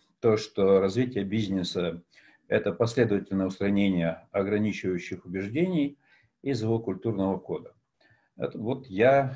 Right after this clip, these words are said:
э, пришёл к, э, такому определению развития бизнеса. Э, и теория ограничения, собственно говоря, является методологией, которая как раз позволяет обнаружить и устранить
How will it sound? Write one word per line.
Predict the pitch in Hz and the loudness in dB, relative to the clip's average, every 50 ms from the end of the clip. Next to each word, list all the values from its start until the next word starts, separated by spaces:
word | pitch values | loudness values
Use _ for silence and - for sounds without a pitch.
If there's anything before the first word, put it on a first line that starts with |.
| - - | -8 -8
э, | 107 95 95 90 | -6 -4 -4 -4
пришёл | 85 113 104 - - - 135 143 147 127 - | -2 -2 -2 -2 -2 0 0 2 2 0 -2
к, | - - - - | -6 -10 -4 0
э, | 95 95 95 92 92 90 90 - - - - _ | 2 2 2 2 2 -2 -4 -8 -16 -20 -12 _
такому | - 98 - - 135 127 123 113 | -6 -4 0 2 4 4 6 4
определению | 95 - - 90 85 90 95 101 113 113 104 101 98 | 4 0 -2 -8 -6 -4 -2 0 2 2 2 2 0
развития | 92 85 95 101 101 - - 87 | 0 -2 -4 -6 -6 -6 -6 -8
бизнеса. | 85 85 78 - - - - - _ _ _ _ _ _ _ _ _ _ _ - - - - - - - - _ _ _ _ _ _ - | -6 -8 -10 -12 -12 -18 -20 -20 _ _ _ _ _ _ _ _ _ _ _ -20 -20 -20 -20 -20 -20 -20 -20 _ _ _ _ _ _ -8
Э, | - 117 113 104 101 98 92 90 - - | -4 -2 0 0 0 0 -2 -2 -4 -4
и | - 139 151 156 160 151 135 - - - | -2 0 2 2 2 0 -2 -6 -10 -4
теория | - 139 160 165 143 | 0 2 2 4 2
ограничения, | 120 117 127 135 139 - 202 202 185 147 139 | 2 2 0 -2 -2 0 0 0 0 0 0
собственно | - 143 127 - - 113 104 | -2 -4 -6 -4 -4 -2 0
говоря, | 113 120 127 127 107 95 95 | 2 4 4 6 6 4 2
является | - 101 98 104 123 123 127 113 - - - 101 | 0 -2 -2 0 2 4 4 2 2 0 -4 -4
методологией, | 101 - 117 95 104 104 113 165 196 160 123 95 85 85 85 | -2 -2 -2 0 0 2 2 2 0 0 0 -2 -2 -2 -2
которая | 87 92 90 - 131 147 156 160 147 131 | -4 -6 -4 -2 -2 0 2 2 2 0
как | - - - - | -2 -6 -2 2
раз | 120 123 123 123 - - _ _ - - | 2 2 2 2 -4 -12 _ _ -8 -4
позволяет | 110 107 104 123 131 131 127 113 98 87 78 - - - _ _ _ _ _ _ - | -4 -2 0 2 2 4 4 4 4 4 2 0 -6 -18 _ _ _ _ _ _ -4
обнаружить | - 104 95 87 101 101 98 95 113 156 185 180 165 185 180 - - - _ _ | 0 0 0 2 2 2 2 2 2 2 2 2 2 0 -2 -2 -4 -10 _ _
и | - 139 185 190 | -4 -2 -2 -2
устранить | 175 - - - - 113 110 101 95 95 101 110 - - | -2 -6 -8 -6 -4 -2 0 0 0 -2 -2 -4 -6 -12